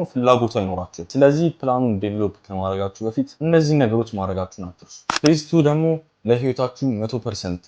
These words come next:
ሪስፖንሲቢሊቲ መውሰድ ጀምሩ። ለራሳችሁ ህይወትና ለራሳችሁ ታሪክ ራሳችሁ ስለሆናችሁ ተጠያቂ። እንደፈለጋችሁ ማድረግና እንደፈለጋችሁ አድርጋችሁ ሼፕ ማድረግ ትችላላችሁ። ስለዚህ እሱን ኃላፊነት ደግሞ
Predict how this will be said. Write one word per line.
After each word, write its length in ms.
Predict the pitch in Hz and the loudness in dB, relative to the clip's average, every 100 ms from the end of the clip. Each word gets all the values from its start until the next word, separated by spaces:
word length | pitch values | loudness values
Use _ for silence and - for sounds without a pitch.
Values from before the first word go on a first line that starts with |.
| - | -6
ሪስፖንሲቢሊቲ 640 | 107 - 113 110 110 107 113 | -6 -4 -6 -6 -4 -4 -2
መውሰድ 380 | 101 101 110 104 - _ 95 | -4 -2 -4 -4 -6 _ -4
ጀምሩ። 320 | 98 92 87 _ _ _ - | -4 -4 -8 _ _ _ 0
ለራሳችሁ 520 | 139 160 165 160 170 156 | 4 4 2 -2 -2 -4
ህይወትና 460 | - 139 143 143 143 | 4 4 6 2 0
ለራሳችሁ 580 | 127 123 120 123 120 123 101 - | 2 2 2 0 -2 -6 -6 -10
ታሪክ 300 | - 117 170 - - - | -4 0 0 -2 -20 -6
ራሳችሁ 460 | 110 117 147 - 127 | -4 -2 -4 -6 -10
ስለሆናችሁ 500 | - 107 107 104 - | -8 -4 -2 -2 -4
ተጠያቂ። 440 | - 98 104 113 117 165 _ _ | -8 -4 0 -2 -2 -8 _ _
እንደፈለጋችሁ 720 | 139 151 165 160 143 139 139 135 | 4 4 6 4 4 2 0 -2
ማድረግና 480 | 117 113 107 113 165 - | 0 0 0 -2 -4 -2
እንደፈለጋችሁ 760 | 139 151 156 151 147 135 131 135 | 0 2 2 2 4 2 0 -2
አድርጋችሁ 500 | 123 110 113 - 160 | 0 0 -2 -4 -8
ሼፕ 260 | - 135 - 113 | 0 0 0 -4
ማድረግ 280 | 101 95 95 | -2 -2 -6
ትችላላችሁ። 640 | - 87 87 85 - - - | -12 -12 -10 -10 -12 -20 -10
ስለዚህ 420 | 120 139 147 147 - _ - | 2 2 2 -2 -8 _ -12
እሱን 300 | - 147 139 127 _ | -6 -2 -2 -4 _
ኃላፊነት 520 | 110 113 113 120 117 | 0 0 0 -4 -4
ደግሞ 200 | 117 120 | -4 -4